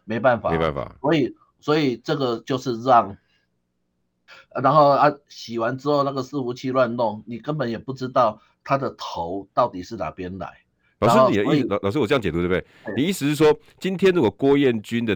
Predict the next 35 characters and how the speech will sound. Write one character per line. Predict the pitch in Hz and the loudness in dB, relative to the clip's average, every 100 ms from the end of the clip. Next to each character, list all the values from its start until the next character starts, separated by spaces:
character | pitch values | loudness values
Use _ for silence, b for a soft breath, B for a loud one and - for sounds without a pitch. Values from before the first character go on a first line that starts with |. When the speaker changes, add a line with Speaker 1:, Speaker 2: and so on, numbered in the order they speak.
| - | -4
Speaker 2:
这 | - 160 | -2 0
一， | 123 113 _ - | 2 -2 _ -4
这 | 143 | 0
一 | 123 | 0
个 | 113 107 95 | 0 2 2
Beauty | - 143 143 - 110 | 2 2 2 0 -4
一 | 98 120 | -2 -2
零 | 110 107 | -2 -2
一， | - 113 113 b b b | -2 -2 -4 b b b
然 | 104 | 0
后 | 139 | 0
他 | |
把 | 160 87 | 0 0
这 | 135 | 2
些 | 147 - | 0 0
文 | 80 82 | -2 -2
呢 | 87 | -4
是 | 139 - | -6 0
丢 | 175 160 | 2 2
到 | 160 143 | 2 2
你 | 87 | 2
刚 | 95 | 0
刚 | 113 | -2
所 | - 87 | 0 0
谓 | 104 | 2
的 | 90 78 | 0 -2
有 | 58 80 80 | -2 -6 -2
认 | 113 120 | -2 -2
知 | 107 120 120 | -4 -8 -8
作 | 113 127 104 | -2 0 0
战 | - 117 95 | 2 0 2
啊， | 92 | 0
有 | 82 85 | 0 -2
什 | 78 87 | -4 -4
么 | 82 98 107 | 0 2 2